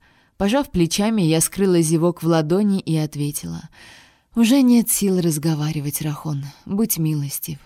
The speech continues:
"Ты обещала быть праведной", с лёгкой укоризной напомнил Илгизит.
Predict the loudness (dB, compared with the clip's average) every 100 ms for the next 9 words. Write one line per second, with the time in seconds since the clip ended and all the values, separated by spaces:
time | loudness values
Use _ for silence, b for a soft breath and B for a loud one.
0 | _ b b b b _ -2 0 2 2
1 | 4 4 4 0 0 2 4 2 2 2
2 | 2 2 0 2 0 2 2 2 2 2
3 | 0 -2 -2 0 0 -2 -4 -4 -2 -4
4 | -6 -12